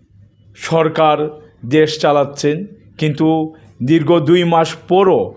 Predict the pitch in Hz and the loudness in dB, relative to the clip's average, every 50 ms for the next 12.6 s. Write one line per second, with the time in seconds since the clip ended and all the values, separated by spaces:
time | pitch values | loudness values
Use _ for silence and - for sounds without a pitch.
0 | - - - _ - 143 143 139 160 160 160 151 139 151 151 143 - - 156 147 | -20 -20 -12 _ -4 -2 -2 0 0 0 0 0 0 0 -2 0 0 -2 -2 -2
1 | 135 131 147 143 143 135 127 131 139 139 139 135 135 135 135 131 135 - - _ | 0 0 0 2 2 0 0 0 -2 -2 -2 -2 -2 -4 -4 -6 -10 -16 -20 _
2 | _ _ - 151 147 139 139 131 - 120 - - 156 156 - 151 131 - 135 131 | _ _ -2 0 2 2 2 0 -2 -4 -6 -6 -6 -4 -2 -4 -4 -2 -2 -2
3 | 127 127 123 123 113 101 - - - 90 76 69 69 - _ _ _ _ _ _ | -2 -2 -2 -2 -4 -4 -6 -8 -12 -12 -12 -12 -16 -20 _ _ _ _ _ _
4 | _ _ _ _ - 160 160 156 - 185 185 185 190 185 190 - - - - _ | _ _ _ _ -2 0 0 2 2 2 4 4 2 0 -2 -8 -18 -20 -20 _
5 | _ - - - 180 175 143 143 175 185 180 180 180 175 175 - - - - - | _ -10 -4 -2 -2 -2 0 0 0 0 0 0 -2 -4 -8 -14 -20 -12 -6 -2
6 | 170 165 165 147 165 165 160 151 147 - 104 104 107 - _ _ - - - - | 0 0 0 0 0 0 0 0 -4 -6 -12 -14 -16 -20 _ _ -20 -12 -6 -4
7 | 156 156 160 156 156 156 156 151 147 - - - - _ _ - 139 139 139 139 | -2 0 0 0 0 0 -2 -4 -6 -8 -12 -20 -20 _ _ -6 -2 -2 -2 0
8 | 139 143 151 156 151 - - - _ _ _ _ _ _ - 139 143 143 143 139 | 0 -2 -4 -4 -6 -8 -14 -20 _ _ _ _ _ _ -4 -4 -2 -2 -2 -4
9 | 135 123 - - 160 151 147 143 143 135 127 123 - - - 107 95 90 80 69 | -4 -6 -8 -6 -6 -4 -2 0 -2 -2 -2 -4 -8 -8 -10 -8 -8 -8 -12 -14
10 | - - _ _ _ - - - - - - _ - 131 170 - - - 202 196 | -18 -20 _ _ _ -20 -20 -20 -20 -20 -20 _ -4 -4 -4 -4 -4 -2 -2 -2
11 | 170 156 160 196 185 180 175 165 156 - - - _ - 170 170 165 160 147 156 | -2 -2 0 0 2 2 2 0 -2 -8 -18 -12 _ 0 2 2 2 2 2 2
12 | 147 135 - - 147 139 135 127 107 113 101 90 | 0 0 -2 -2 -2 0 0 0 -2 -2 -2 -4